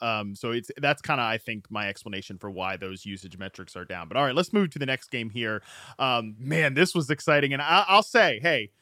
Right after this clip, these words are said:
Robert Saleh said he's keeping receipts on, on folks that are doubting the Jets.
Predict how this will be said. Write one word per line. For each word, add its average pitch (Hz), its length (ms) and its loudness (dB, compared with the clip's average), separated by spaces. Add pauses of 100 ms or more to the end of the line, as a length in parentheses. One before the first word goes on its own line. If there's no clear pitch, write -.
(260)
Robert 190 360 6
Saleh 175 560 8 (180)
said 156 480 6
he's 160 240 -2
keeping 208 380 2
receipts 202 720 0 (360)
on, 151 320 4
on 165 260 4
folks 175 340 4
that 180 80 4
are 180 100 6
doubting 170 420 6
the 208 80 0
Jets. 151 480 2